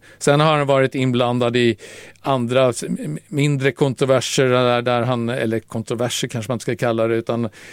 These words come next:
eh, det som ger en bild av honom som en väldigt, eh, eh, gynnad person som lever väldigt långt ifrån vanliga människor. Bland annat var det ju då han skulle, eh, betala för en Coca-Cola-burk på en bensinmack.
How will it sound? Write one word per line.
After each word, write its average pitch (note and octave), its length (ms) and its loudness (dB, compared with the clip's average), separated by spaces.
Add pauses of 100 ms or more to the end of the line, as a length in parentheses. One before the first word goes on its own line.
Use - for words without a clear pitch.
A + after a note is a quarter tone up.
(140)
eh, - 100 -8 (100)
det C#3+ 320 -2
som D#3 120 0
ger D3 140 4
en C#3+ 160 0
bild D#3+ 340 4
av C3+ 120 4
honom B2+ 320 0
som B2+ 180 0
en B2 80 0
väldigt, A#2+ 500 0
eh, A#2+ 220 0 (720)
eh, C#3 280 -10 (280)
gynnad C3+ 500 0
person C#3+ 440 2
som C3+ 200 0
lever B2 300 2
väldigt A#2+ 440 0
långt C3+ 400 2
ifrån B2 260 -2
vanliga A#2+ 340 0
människor. B2+ 500 0
Bland C3 260 2
annat C#3 140 0
var C#3+ 140 6
det C#3 60 2
ju B2 80 -4
då B2+ 60 -2
han A#2+ 180 0
skulle, A#2+ 340 0 (540)
eh, A#2+ 600 -4
betala C3+ 640 2
för C3 120 -4
en A#2+ 200 -2 (240)
Coca-Cola-burk C3 1000 2
på C3+ 80 0
en A#2+ 100 0
bensinmack. B2 920 0